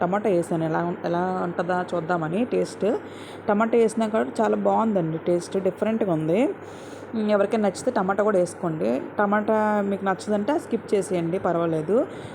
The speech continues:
చూడండి మంచిగా ఫ్రై అయింది కదా. ఇప్పుడు ఫ్రై అయిన తర్వాత మనము ఆనియన్స్ కట్ చేసుకున్నాం కదా, ఒక కొంచెం మీడియం సైజ్ కట్ చేసుకొని ఇక ఆనియన్స్ కూడా యాడ్ చేసుకుంటున్నాను. ఈ ఆనియన్స్ అనేది కొంచెం సాఫ్ట్ అయిపోయే వరకు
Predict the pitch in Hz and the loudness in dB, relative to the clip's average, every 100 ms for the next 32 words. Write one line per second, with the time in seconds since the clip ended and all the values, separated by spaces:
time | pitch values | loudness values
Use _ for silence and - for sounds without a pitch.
0 | - 208 190 185 185 175 185 190 180 180 | 0 2 2 2 0 2 0 2 4 4
1 | 175 165 165 160 226 370 - - - 214 | 4 2 0 2 2 0 -6 -14 -8 -4
2 | 196 202 196 196 185 185 180 185 - 440 | 2 4 4 4 2 2 2 0 0 -2
3 | 453 - 214 208 294 226 196 208 - 185 | -2 -2 0 2 2 2 2 2 0 -4
4 | 156 180 - 175 165 160 156 190 359 - | -2 -2 -2 -2 -2 0 0 0 0 -4
5 | - - - - 220 196 196 196 196 196 | -12 -16 -12 -4 -2 2 0 2 0 0
6 | 196 - 190 185 185 190 180 170 185 175 | -2 -2 0 0 0 2 2 0 -4 -2
7 | 185 - 247 294 - 196 175 180 - - | -2 -2 -2 0 0 2 2 0 -4 -12
8 | - 185 185 185 - 208 190 170 180 165 | -4 0 0 -2 -2 -2 0 0 -2 -2
9 | - 156 170 165 233 403 - - - 208 | -6 -6 -4 0 0 -2 -8 -14 -6 2
10 | 208 196 208 208 202 190 190 - 202 190 | 4 4 2 0 2 0 0 0 -2 -2
11 | 190 185 180 - 190 185 185 190 | 0 0 0 0 2 2 2 2